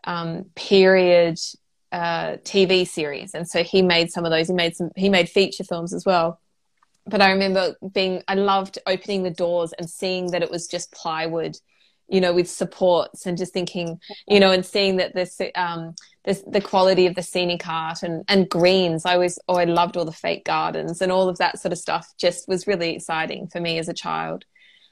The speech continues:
Um, but, and then I, when I was about sixteen, I did work experience on one of my father's films, but actually that had the opposite effect. That put me off, because I would go to work with my dad, who was the director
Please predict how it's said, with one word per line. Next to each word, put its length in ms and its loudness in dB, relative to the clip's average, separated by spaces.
Um, 500 0
but, 280 2
and 160 -2
then 140 -2
I, 160 -2
when 180 -2
I 180 -6
was 180 -6
about 340 -6
sixteen, 1080 -6
I 160 -2
did 260 0
work 300 0
experience 680 -6
on 80 -4
one 140 -4
of 60 -4
my 200 -4
father's 520 -8
films, 440 2
but 140 2
actually 440 0
that 240 4
had 140 -8
the 180 -2
opposite 380 -6
effect. 360 -6
That 200 -2
put 140 -6
me 200 -4
off, 380 -6
because 400 -2
I 260 6
would 200 -2
go 200 0
to 180 -8
work 460 -4
with 120 -8
my 180 -4
dad, 540 -6
who 140 -8
was 160 -8
the 100 -6
director 680 -6